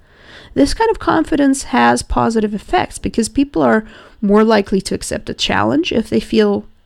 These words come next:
able to do it. They will put in more effort, again,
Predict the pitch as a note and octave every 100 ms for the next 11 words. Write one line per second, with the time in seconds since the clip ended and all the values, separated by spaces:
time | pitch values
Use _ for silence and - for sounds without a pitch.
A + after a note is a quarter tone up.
0 | _ _ _ _ _ _ _ _ - G3
1 | G#3 C4 C4+ G3+ F#3+ G3 D4 - - -
2 | - _ - G#3 G#3 A#3+ A#3+ D#4 E4 C#4+
3 | A3+ A#3 B3 - - - - - - G3
4 | B3 G4 -